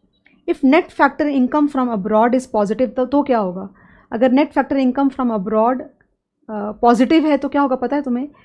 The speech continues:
जीएनपी जीडीपी से ज़्यादा होगा। National income will be greater than domestic factor incomes, करेक्ट? नेशनल इनकम के अंदर, नेशनल इनकम के अंदर में एनएनपी at factor cost होता है, राइट ना? तो वही तो, नेशनल इनकम तो उसको ही बोलते हैं,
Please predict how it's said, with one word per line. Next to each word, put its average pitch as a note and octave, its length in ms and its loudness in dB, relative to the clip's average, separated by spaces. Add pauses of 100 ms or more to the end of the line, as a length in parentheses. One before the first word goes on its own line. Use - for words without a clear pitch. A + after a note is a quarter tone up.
(220)
जीएनपी C#4+ 480 6
जीडीपी C#4 360 0
से C4+ 120 -4
ज़्यादा F#3+ 280 -4
होगा। E3+ 340 -8 (1080)
National B3 400 2
income C#4+ 240 2
will B3 120 -2
be A3 100 -2
greater A3+ 340 2
than A3 420 -2
domestic A3 580 0
factor G3 340 -6 (140)
incomes, F3+ 520 -6
करेक्ट? - 440 -8 (180)
नेशनल A3 280 -2
इनकम B3+ 280 0
के C4 100 -4
अंदर, C4 320 -2 (480)
नेशनल B3+ 220 0
इनकम C#4+ 220 2
के D4 80 -2
अंदर C4+ 240 2
में D#4 260 0 (380)
एनएनपी D4 560 6
at D4+ 120 4
factor A#3 320 -4 (100)
cost G3+ 220 -4
होता F#3 200 -8
है, F#3+ 80 -6
राइट A3+ 280 -2
ना? C#4+ 320 -4 (460)
तो A#3 80 -4
वही B3+ 100 6
तो, C4+ 100 0
नेशनल A#3+ 320 2
इनकम C4+ 200 0
तो C#4 80 -2
उसको C4 180 -2
ही E4 60 4
बोलते A3 320 0
हैं, D#4 200 -2